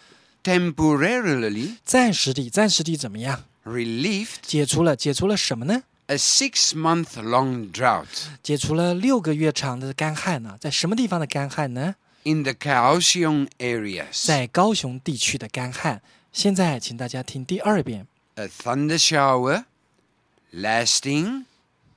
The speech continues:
Speaker 1: for two hours yesterday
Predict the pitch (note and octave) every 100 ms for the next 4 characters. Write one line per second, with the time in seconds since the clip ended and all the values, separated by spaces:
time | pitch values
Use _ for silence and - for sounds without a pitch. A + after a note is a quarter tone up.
0 | _ - - B2+ - - A#3 C4+ - -
1 | B2+ G#2+ G#2 A2+ F3+ A3 - - _ _
2 | _ _ _ F#2+ G3 - - A#2 F2+ E2+
3 | F#2 D#3+